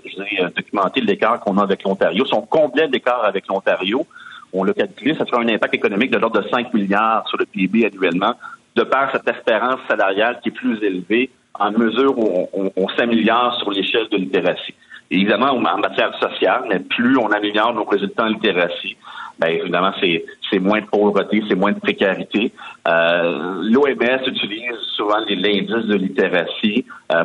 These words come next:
pour, euh, comme, comme, comme intrant dans, dans le, la, la, le calcul de l'indice de développement humain. Alors, on voit que c'est un,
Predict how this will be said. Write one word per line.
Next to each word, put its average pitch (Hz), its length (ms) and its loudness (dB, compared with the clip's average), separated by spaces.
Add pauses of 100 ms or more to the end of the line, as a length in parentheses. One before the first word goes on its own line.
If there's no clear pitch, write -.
(140)
pour, 113 440 2
euh, 82 120 0
comme, 98 220 -2
comme, 92 180 0
comme 110 280 0
intrant 117 540 0
dans, 95 400 0
dans 90 280 0
le, 82 280 0
la, 80 140 0
la, 85 140 0
le 95 180 0
calcul 104 340 -2
de 107 80 2
l'indice 90 300 -2
de 92 180 -6
développement 92 340 -2
humain. 82 220 -4 (100)
Alors, 87 200 2
on 95 100 -4
voit - 160 0
que 113 80 0
c'est - 220 -6
un, 92 100 0